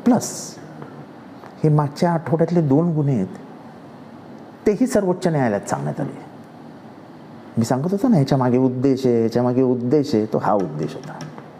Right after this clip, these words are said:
त्यांना न्यायालयात हे दाखवायचं होतं की जितेंद्र आव्हाड गुंड प्रवृत्तीचा माणूस आहे. आणि ते सांगितलं त्यांनी कोर्टाला.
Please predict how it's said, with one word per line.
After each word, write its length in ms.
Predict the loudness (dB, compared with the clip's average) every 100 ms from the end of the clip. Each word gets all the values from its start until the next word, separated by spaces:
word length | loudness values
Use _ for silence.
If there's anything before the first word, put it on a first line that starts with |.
| -20 -20 -20 -20 -20 -20 -20 -20 -4
त्यांना 280 | 0 2 2
न्यायालयात 480 | 2 2 4 4 2
हे 60 | 2
दाखवायचं 540 | 2 -2 2 0 2
होतं 400 | 2 2 2 2 -2 -8 -18 -20 -20 -20 -2
की 60 | 2
जितेंद्र 380 | 2 4 2 4
आव्हाड 320 | 2 2 2
गुंड 240 | 2 2
प्रवृत्तीचा 640 | 2 2 0 2 2 2 0
माणूस 320 | 0 -4 -12
आहे. 220 | -16 -16 -20 -20 -20 -20 -20 -20 -20 -20 -20 -20 -20 -20 -20 -20 -20 -20 -20 -20 -20 -20 -20 -20 -20 -20 -20 -18 -20 -20 -16 -12 -12 -12 -18 -18 -18 -18 -20 -20 -20 -20 -20 -20 -20 -20 -20 -18 -18 -14 -4
आणि 160 | 0 2 0 -12 -16 -20 -20 -20 -20 -20 -20 -20 -20 -20 -20 -20 -20 -20 -20 -18 -4
ते 40 | 0
सांगितलं 340 | 0 2 0
त्यांनी 200 | 2 0
कोर्टाला. 460 | 0 0 0 0